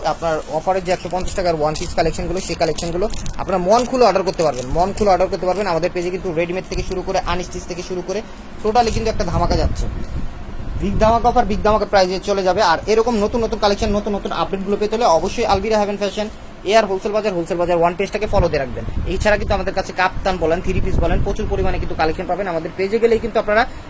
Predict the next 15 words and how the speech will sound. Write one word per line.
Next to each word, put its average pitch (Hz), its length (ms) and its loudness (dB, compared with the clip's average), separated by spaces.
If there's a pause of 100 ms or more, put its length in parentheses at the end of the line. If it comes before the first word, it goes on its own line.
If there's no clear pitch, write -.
কালেকশনগুলো 220 640 2
কিন্তু 226 300 -2
দেখে, 190 360 2 (260)
সাথে 196 180 0
কিন্তু 220 200 -2
প্রাইসগুলো 185 400 4
বলে 202 200 2
দেওয়া 190 180 4
আছে, 220 120 -2
প্লাস 180 280 0
হচ্ছে 220 220 0 (380)
ডিটেলসগুলো 247 600 4
বলে 226 240 8
দেওয়া 190 200 6
আছে। 117 220 -2